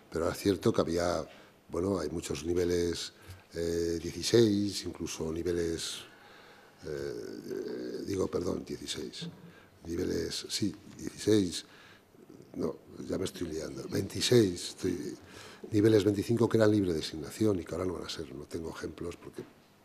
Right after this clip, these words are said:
pero no, no les, nadie pierde, eh, se lo he explicado antes, si una persona, eh, está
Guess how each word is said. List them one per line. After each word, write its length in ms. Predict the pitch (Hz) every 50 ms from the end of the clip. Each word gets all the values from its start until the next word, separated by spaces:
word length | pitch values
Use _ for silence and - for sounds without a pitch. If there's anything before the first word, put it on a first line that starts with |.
| _ - - - - - - - - - - - - - - - -
pero 180 | - 90 82 85
no, 120 | 92 104
no 220 | 110 113 104 107 117
les, 180 | 120 110 - - -
nadie 300 | 110 104 120 123 139 127
pierde, 400 | 131 - 117 123 120 98 78 69
eh, 1000 | 64 55 50 - - - - - - - - _ - - - - - - - - -
se 80 | -
lo 60 | 82
he 40 | 85
explicado 400 | 82 - - 107 - 101 95 101
antes, 400 | 104 101 90 - 71 69 - - - - - - -
si 200 | - - - -
una 120 | 101 110 107
persona, 460 | - 113 87 - - 110 104 90 71 60 55 - - - - - - - - _ _ -
eh, 440 | 78 78 80 80 80 80 78 78 76 - -
está 500 | - - - - 101 104 101 90 -